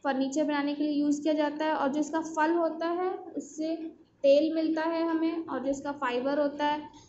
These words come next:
उससे रस्सियाँ बनती हैं, मैट्स बनते हैं, और जिसका पानी होता है उसे as a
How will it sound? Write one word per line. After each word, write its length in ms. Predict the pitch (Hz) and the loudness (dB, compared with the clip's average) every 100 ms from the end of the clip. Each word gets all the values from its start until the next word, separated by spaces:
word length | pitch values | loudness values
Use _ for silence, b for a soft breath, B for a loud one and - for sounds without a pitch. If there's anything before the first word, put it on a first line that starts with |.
| B - | B -4
उससे 260 | 277 311 285 | 0 4 4
रस्सियाँ 500 | 277 277 294 294 294 | 4 0 0 2 2
बनती 420 | 277 269 277 294 | 2 0 0 0
हैं, 140 | 294 277 | 2 2
मैट्स 480 | 254 254 - - | 2 0 -2 -4
बनते 380 | 277 269 262 269 | -2 0 2 2
हैं, 260 | 269 269 269 | 2 -2 -2
और 140 | 262 | -2
जिसका 280 | 269 277 294 294 | -2 -2 -2 -2
पानी 320 | 277 254 285 330 | -2 0 2 4
होता 280 | 320 320 | 4 2
है 120 | 302 285 | 2 2
उसे 260 | 285 302 269 | 2 2 2
as 180 | 262 | 2
a 100 | 294 | 2